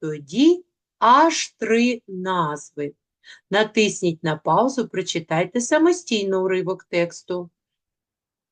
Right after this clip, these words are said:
Молодці! Прочитаймо текст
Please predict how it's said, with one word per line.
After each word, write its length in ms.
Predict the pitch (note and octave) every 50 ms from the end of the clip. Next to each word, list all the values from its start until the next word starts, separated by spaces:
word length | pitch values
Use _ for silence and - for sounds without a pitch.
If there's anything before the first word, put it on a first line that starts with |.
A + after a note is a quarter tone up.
| _ _ _ _ _ _ _ _ _ _ _ _ _ _ _ _ _ _ _ _ _ _ _ _ _ _ _ _ _ _ _ _ _ _ _ _ _ _ -
Молодці! 1080 | A3+ B3+ D#4+ F4 D4+ A3+ G3 F3 E3 - - - - - E3+ D#3+ E3+ G3 B3+ C#4+ D4 - _ _ _ _ _ _ _ _ _ _ -
Прочитаймо 1080 | - G3+ A3+ A#3 - - A#3+ A#3 - - A3+ G#3+ G3+ G3 F#3 F3 E3 E3 D#3 D3+ D3 _ -
текст 580 | - G3+ C4 E4 F4 F4 - - - _ _